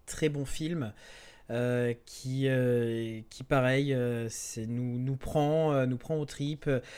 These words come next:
joue à la fois sur la comédie, sur l'émotion. Et, euh, c'est, c'est, c'est, c'est le genre de films qui font plaisir à voir aussi et, euh, qui n-, font nous dire qu'on n'a pas à rougir de, du, du cinéma des autres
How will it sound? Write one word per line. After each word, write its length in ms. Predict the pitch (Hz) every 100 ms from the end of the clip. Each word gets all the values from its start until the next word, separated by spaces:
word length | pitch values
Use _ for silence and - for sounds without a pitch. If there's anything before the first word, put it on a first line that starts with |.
| -
joue 300 | - 127 165
à 60 | 165
la 80 | 147
fois 160 | -
sur 160 | 165 165
la 80 | 143
comédie, 400 | 151 151 139 147
sur 160 | 143
l'émotion. 720 | 139 143 139 - 131 143 156 139
Et, 160 | 123
euh, 160 | 117 110 - - - - - -
c'est, 420 | - - - 139 143
c'est, 160 | -
c'est, 140 | 139 143
c'est 380 | - - -
le 80 | 151
genre 160 | 151 208
de 80 | 208
films 280 | - 190
qui 120 | 202 180
font 160 | -
plaisir 340 | 143 170 170 165
à 80 |
voir 220 | 151 165 151
aussi 500 | 147 - 160 175 185
et, 300 | 147 143 143
euh, 720 | 139 131 127 123 127 123 120
qui 380 | - 139 139 139
n-, 220 | 135 127
font 220 | - -
nous 100 | 151
dire 200 | 135 160
qu'on 100 | -
n'a 100 | 127
pas 100 | 117
à 60 | 170
rougir 400 | 135 123 135 139
de, 320 | 123 113 110 104 - - - - - - -
du, 260 | 113 110
du 160 | 117 117
cinéma 440 | - - 151 156
des 180 | 139 123
autres 400 | 143 - 139 135